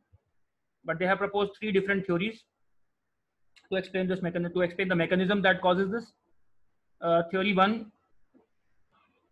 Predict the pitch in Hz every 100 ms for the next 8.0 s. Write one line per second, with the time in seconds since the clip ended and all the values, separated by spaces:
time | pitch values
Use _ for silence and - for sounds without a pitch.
0 | _ _ _ _ - 175 185 202 220 220
1 | - _ _ _ _ _ _ _ _ -
2 | 151 180 - 185 180 190 196 185 214 208
3 | 190 180 180 175 175 175 180 175 190 196
4 | - 180 170 165 190 180 180 190 185 226
5 | 233 _ - _ - - _ _ _ _
6 | _ _ _ _ _ _ _ _ _ _
7 | _ _ _ - 190 208 220 220 233